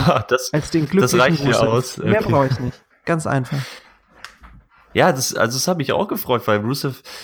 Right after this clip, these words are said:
Speaker 1: der, der hat's einfach verdient, ne? Und er hatte jetzt eine kleine Talsohle so in seiner Karriere bei der W W E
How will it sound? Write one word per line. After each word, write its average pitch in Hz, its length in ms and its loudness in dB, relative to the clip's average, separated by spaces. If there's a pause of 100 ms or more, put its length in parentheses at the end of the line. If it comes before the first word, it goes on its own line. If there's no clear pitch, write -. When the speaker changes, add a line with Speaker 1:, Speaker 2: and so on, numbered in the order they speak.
(200)
Speaker 1:
der, 117 260 4
der 123 140 2
hat's 139 160 0
einfach 127 320 -4
verdient, 127 680 -6
ne? 165 220 -2
Und 147 100 -8
er 139 80 -4
hatte 143 180 -6
jetzt - 440 -8
eine 117 420 -4 (180)
kleine 120 600 -6
Talsohle 143 840 -2
so 131 180 -4
in 123 140 -2
seiner 123 280 2
Karriere 131 460 4
bei 117 140 4
der 117 120 2
W 113 160 0
W 160 300 4
E 175 80 -4